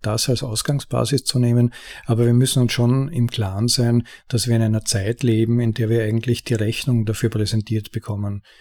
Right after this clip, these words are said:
für das, was in diesem Fiat-System falsch läuft. Meine persönliche Hoffnung in diesem Zusammenhang ist, dass hier Bitcoin zunehmend die Funktionen des Ankers, eines fixen Bezugssystems übernehmen kann.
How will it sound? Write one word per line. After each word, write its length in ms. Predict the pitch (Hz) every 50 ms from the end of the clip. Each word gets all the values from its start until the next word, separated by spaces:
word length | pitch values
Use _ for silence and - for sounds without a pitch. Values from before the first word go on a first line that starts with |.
| - - -
für 160 | - - 117
das, 380 | - - 98 104 117 - - -
was 140 | 117 -
in 100 | 120 110
diesem 240 | - - 104 104 110
Fiat-System 720 | - - - 113 113 104 - 117 107 - - 107 98 101 98
falsch 340 | - 117 107 113 - -
läuft. 460 | - 101 107 117 - - - - - _ _ _ _ _ _ _ _ _ _ _ _ _ _ _ _ _ _ _ _ _ _ _ _ _ _ _
Meine 180 | - 113 117 110
persönliche 560 | 120 113 - 139 151 175 151 - 123 101 90
Hoffnung 300 | 120 147 - - 151 143
in 120 | 135 123
diesem 240 | 123 123 117 123 110
Zusammenhang 640 | - - 113 - 113 104 104 110 107 95 104 107 104
ist, 260 | 104 101 101 - -
dass 140 | 117 - -
hier 280 | - 120 123 143 160 - _
Bitcoin 600 | - 131 127 - - - - 117 113 110 107 110 - - - - - _ _
zunehmend 640 | - - 127 120 123 123 120 117 113 113 110 104 -
die 60 | 110
Funktionen 680 | - - 113 110 104 - - 110 104 107 107 110 113
des 160 | 113 113 -
Ankers, 600 | - 160 110 107 117 127 120 - 113 98 85 -
eines 240 | 104 101 107 104 -
fixen 360 | - - _ - - 131 120
Bezugssystems 920 | - 120 - - - 131 131 - - 120 104 - - - 95 95 92 - -
übernehmen 460 | 95 101 92 92 92 90 87 90 87
kann. 280 | - - 95 95 95